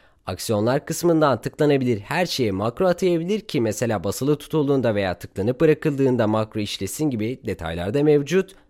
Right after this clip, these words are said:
Dört renk efektinden birini seçebilir,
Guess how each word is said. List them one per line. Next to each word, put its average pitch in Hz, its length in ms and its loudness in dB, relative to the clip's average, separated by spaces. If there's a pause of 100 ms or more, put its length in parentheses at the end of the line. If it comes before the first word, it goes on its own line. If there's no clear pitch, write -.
(200)
Dört 175 220 6
renk 117 200 0
efektinden 117 760 -2
birini 110 260 0
seçebilir, 170 680 2